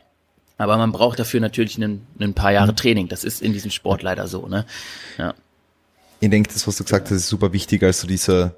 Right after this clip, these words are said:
Speaker 2: dieser Realismus irgendwo. Und, ähm, viele Leute sind sich
Speaker 1: Ja.
Speaker 2: dessen einfach nicht bewusst. Und das, das, das obliegt natürlich jetzt in, einerseits auch irgendwo, ähm, der Rolle von, vielleicht vom Coach sogar oder von einfach Pers-, Personen im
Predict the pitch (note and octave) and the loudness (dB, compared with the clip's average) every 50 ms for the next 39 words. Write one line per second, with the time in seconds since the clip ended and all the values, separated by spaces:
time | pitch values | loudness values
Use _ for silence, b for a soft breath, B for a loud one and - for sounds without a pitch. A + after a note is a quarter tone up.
0 | _ - F#2+ - G#2+ F2 G2+ G2 F#2+ G2 G2 - - A2 G#2 - - G#2 G2 G2+ | _ -6 -2 0 2 4 4 4 4 4 2 2 0 -2 -2 -2 0 0 0 -2
1 | F#2+ - G2+ G#2 G#2+ A2 - B B B B B B B B - G2+ G2 F#2+ F#2+ | -2 -2 -2 -2 -4 -4 -8 B B B B B B B B 2 2 4 4 4
2 | F#2+ F#2+ F#2+ F2+ - F#2+ F#2+ F#2+ F#2+ F#2 - - - F#2+ G2+ F#2+ F#2+ G2 G2+ - | 2 2 0 0 -2 -2 0 0 0 -2 -4 -2 0 2 4 6 6 4 4 2
3 | G2+ F2+ - G#2+ - - G2+ - G#2 G2 - - G2+ F#2+ F#2+ - G#2 F#2+ F#2+ - | 0 0 0 -2 -2 -2 -2 0 2 2 2 2 2 2 2 2 2 0 0 0
4 | - F#2+ E2 F#2+ G2+ G2+ - - - G2 F#2+ F#2 - - F#2+ - - - - G2+ | 0 -2 0 0 -2 -2 -2 -2 -2 -2 -2 -2 -4 -4 -4 -4 -4 -4 -4 -4
5 | - - - A2 G#2+ - - A#2 A2+ G2 A2 A2+ A2 - - G#2+ - A#2 G#2+ A2 | -4 -2 0 0 0 0 0 0 0 4 4 2 4 2 0 0 2 2 2 2
6 | G#2 - - G#2 G#2 - - - - A2 G#2 G2+ G2+ G2 B B B B B B | 2 2 4 4 4 4 2 0 2 4 4 4 4 2 B B B B B B
7 | B - A2+ A#2 A2+ - A#2+ A2 G#2+ - - - - - A2+ G#2+ A#2 A#2+ C3 A#2 | B 2 4 4 4 6 4 4 4 2 -4 -6 -6 -6 -6 -6 -6 -4 -4 -2
8 | A#2 A2 - A2 G#2+ G#2+ A2 G#2+ G#2 - _ _ _ _ _ - - _ _ - | -4 -4 -6 -4 -2 -2 -2 -4 -6 -10 _ _ _ _ _ -20 -20 _ _ -18
9 | G2 G2+ G2 - _ _ - A2+ F#2+ - G#2+ A2+ A2+ A2+ A2+ A2+ A2 - - A2+ | -16 -16 -16 -18 _ _ -8 -8 -4 0 2 4 6 6 6 6 4 2 -2 -4
10 | G#2 - A2+ A2 G#2+ G#2+ - A2+ G#2+ - - - A2+ B2 B2+ - - - B2+ - | -2 2 2 2 2 2 0 -4 -6 -2 2 4 4 4 4 2 -2 -4 0 2
11 | A#2 A#2 A#2+ B2 A#2 A2 - - A2+ G#2+ G#2 G#2 - A2 - - A2 G#2 - - | 2 4 4 4 2 2 0 -2 -4 -4 -4 -4 -6 -8 -8 -6 -6 -6 -6 -8
12 | - - - G#2 - B2 A2 A2 G#2+ G#2+ A2 | -10 -4 -4 -2 0 0 2 2 2 2 0